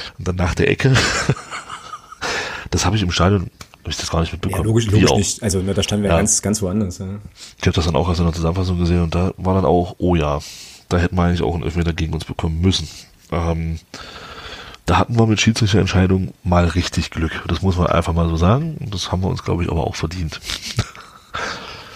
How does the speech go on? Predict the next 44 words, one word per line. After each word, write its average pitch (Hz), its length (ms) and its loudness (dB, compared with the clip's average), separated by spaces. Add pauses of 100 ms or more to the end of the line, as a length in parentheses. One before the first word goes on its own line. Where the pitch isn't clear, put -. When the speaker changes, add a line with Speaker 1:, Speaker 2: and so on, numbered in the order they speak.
(1080)
Speaker 1:
Ja. 95 140 -2 (340)
Speaker 2:
Findest - 360 -2
Speaker 1:
Glück 113 180 2
Speaker 2:
du? - 160 -14
Speaker 1:
muss 107 160 2
man, 101 140 0 (140)
Glück 120 220 0
muss 107 160 0
man 104 120 2
sich 101 120 -2
auch 92 200 2
erarbeiten 85 520 2 (440)
über 82 160 0
die 80 80 0
Saison. 78 340 -2 (140)
Speaker 2:
Ja, 98 140 -4
Speaker 1:
Ja. 107 100 2 (120)
Speaker 2:
und 95 80 -10
das 90 140 -4
ist - 60 0
auf 104 120 -4
jeden 104 120 0
Fall 104 80 -2
eine 98 80 0
Phrase, 95 360 -2
die 92 100 -2
ich 92 100 -6
dir, 95 160 -4
äh, 90 800 -6
Speaker 1:
Ja, - 40 4
Speaker 2:
ohne 131 200 6
das 123 100 0
Speaker 1:
gerne. 85 120 0
Speaker 2:
Bingo, 131 380 2
ohne 120 180 2
das 117 160 0
Bingo 120 260 4
gut 117 140 -2
schreiben 110 260 -4
kann 110 220 -8 (160)
an 101 140 -8
der 101 120 -4
Stelle. 101 300 -4 (1200)
Ja, 85 320 -8